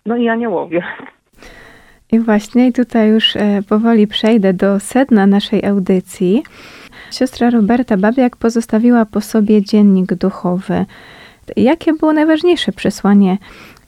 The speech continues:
Speaker 2: tego dziennika?
Speaker 1: Tak, siostra zostawiła dziennik duchowy, ale też i autobiografię,
Speaker 2: Mhm.
Speaker 1: napisaną na prośbę spowiednika.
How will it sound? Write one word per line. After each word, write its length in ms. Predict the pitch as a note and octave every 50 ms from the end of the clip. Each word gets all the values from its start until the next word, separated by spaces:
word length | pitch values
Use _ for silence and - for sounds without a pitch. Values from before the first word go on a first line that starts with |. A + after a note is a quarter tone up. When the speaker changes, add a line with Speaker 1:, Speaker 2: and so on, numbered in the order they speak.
| _ -
Speaker 2:
tego 260 | - G3+ G3+ G#3 G3+
dziennika? 800 | G3 - G3+ G3+ G3+ G3+ G3+ F#3 F#3 - - - F3 E3+ F#3+ F#3+ - _ _ _ _ _ _ _ _ _ _ _ _ _ _
Speaker 1:
Tak, 200 | - - - -
siostra 340 | - - B3 - - B3+ A#3+ - -
zostawiła 500 | A3 G3 - - G#3+ G3+ G#3+ G#3 F#3+ F#3+
dziennik 400 | F3+ G3 G#3+ G#3 G3+ G3+ G3 F#3
duchowy, 600 | F3 F3+ F3 - - D3+ D#3+ - _ G#3+ A3 -
ale 220 | - F#3+ G3+ G#3 G3+
też 160 | - G#3 G3 - -
i 160 | G3 F#3+ - -
autobiografię, 880 | F#3+ G3+ G3 - G3+ F3+ F#3 F3+ F3 F#3+ F#3+ F3+ D#3+ - - - - - _ _ _ _ _ _ _ _ _ -
Speaker 2:
Mhm. 500 | A3 G#3 G#3 - G#3 G3 G3 G#3+ G3+ G3+
Speaker 1:
napisaną 840 | G#3 G3+ G3+ - G3+ - - - A#3 A#3 A3+ A3+ A3 A3 A3 G#3+ G#3
na 420 | G3 G3 F#3 F3+ F3+ F3+ F3+ F3+ F#3 - _
prośbę 720 | - F#3+ F#3+ F#3 F#3 F3+ - F3+ E3+ F3+ F3 F3 F3 F3+ E3+ _ _ _ -
spowiednika. 880 | - - G3+ F#3+ G#3 G3 G#3+ G3+ F#3 F3 E3+ - - E3 D#3+ F3 G#3+